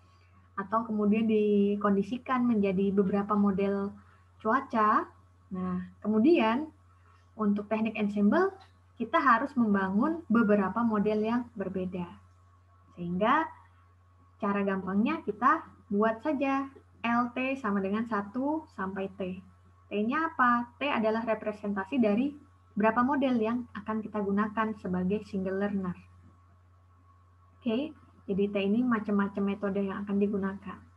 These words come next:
Lalu, yang paling penting adalah data set yang awalnya panjang, banyak, kita harus bagi jadi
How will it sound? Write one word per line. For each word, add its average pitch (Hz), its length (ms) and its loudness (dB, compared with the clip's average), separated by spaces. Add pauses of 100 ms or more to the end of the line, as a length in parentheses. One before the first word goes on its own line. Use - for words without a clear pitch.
(720)
Lalu, 226 480 2 (560)
yang 202 160 2
paling 220 240 2
penting 247 320 -2
adalah 220 560 2 (320)
data 208 480 4
set 311 160 0
yang 240 160 -2
awalnya 214 480 4
panjang, 196 640 0 (480)
banyak, 196 320 -2 (880)
kita 294 160 0
harus 254 320 2
bagi 208 400 2 (640)
jadi 185 240 -2